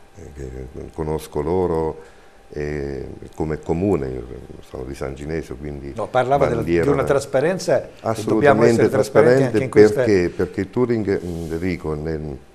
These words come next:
Speaker 1: noi San Ginesio abbiamo ottenuto la bandiera nel duemiladue, sono dodici anni quindi che vengono, ogni anno c'è il report e quindi ogni anno fanno le verifiche sul territorio. Quando c'è il rinnovo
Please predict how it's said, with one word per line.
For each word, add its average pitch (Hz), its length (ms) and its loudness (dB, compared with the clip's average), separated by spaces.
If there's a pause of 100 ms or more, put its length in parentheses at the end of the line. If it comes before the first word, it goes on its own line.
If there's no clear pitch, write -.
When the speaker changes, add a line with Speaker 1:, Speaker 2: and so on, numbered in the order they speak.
(240)
Speaker 1:
noi 80 280 -2
San 82 180 -6
Ginesio 85 200 -6
abbiamo 78 220 -4
ottenuto 78 520 -6
la 76 100 -4
bandiera 76 340 -4
nel 76 100 -6
duemiladue, 82 880 -4 (340)
sono 82 360 0
dodici 85 500 0
anni 78 320 -2
quindi 80 340 -6
che 73 200 -8
vengono, 80 420 -2
ogni 87 260 -2
anno 80 280 -2
c'è 78 140 -6
il 71 60 -2
report 82 520 -2
e 73 60 -8
quindi 80 200 -8
ogni 76 160 -8
anno 78 180 -4
fanno 73 240 -4
le 73 100 -4
verifiche 73 440 -6
sul 76 100 -10
territorio. 78 720 -2 (580)
Quando 95 320 2
c'è 92 180 2
il 85 100 4
rinnovo 87 720 2